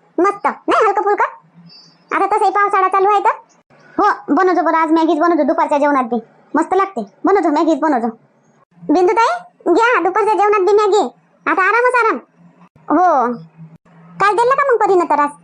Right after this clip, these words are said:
मॅगी खाल्ली तर? नाही पण खरंच, ललिता, काल दिवसभर तरास नाही दिला तिनं. पुरी प्लेटभर मॅगी खाल्ली आणि तीन चार घंटे झोपली आणि उठली ना तर बसलीच राहिली अशी, तर लढली नाही का काही नाही का, मापाशी येतो नाही म्हटलं काही नाही, चुपचाप खेळत राहिली बसून.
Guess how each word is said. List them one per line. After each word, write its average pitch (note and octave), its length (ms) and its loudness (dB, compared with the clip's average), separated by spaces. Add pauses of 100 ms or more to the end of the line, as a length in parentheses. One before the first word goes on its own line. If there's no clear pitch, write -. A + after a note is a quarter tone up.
(200)
मॅगी E4+ 220 0
खाल्ली G4 260 0
तर? B4 120 0 (600)
नाही C#4+ 160 0
पण C5 260 0
खरंच, D#4+ 320 -2 (300)
ललिता, G4+ 320 0 (500)
काल F4 300 2
दिवसभर E4 420 0
तरास A#4 280 0
नाही B4 120 2
दिला B4+ 200 2
तिनं. C5 600 -2
पुरी G#4 160 2
प्लेटभर A4+ 340 0
मॅगी B4 300 2
खाल्ली C#5 380 2 (400)
आणि G#4+ 340 2
तीन A#4 400 2
चार G4 380 0
घंटे G4 260 0
झोपली D#4+ 300 0 (280)
आणि D#4 160 0
उठली F#4 320 2
ना A4+ 80 4
तर G#4 140 0
बसलीच G4 320 0
राहिली F4+ 260 0
अशी, E4+ 160 -2
तर C4 320 -2
लढली C#4+ 340 2
नाही A4+ 140 2
का A4+ 100 0
काही G4 180 0
नाही F#4+ 160 2
का, F#4 120 0 (280)
मापाशी F#4 280 0
येतो F4+ 240 0
नाही F#4+ 140 0
म्हटलं F4 240 0
काही E4 180 0
नाही, D4+ 160 0
चुपचाप G4+ 680 -2
खेळत F4+ 220 0
राहिली E4+ 180 0
बसून. C#4+ 260 0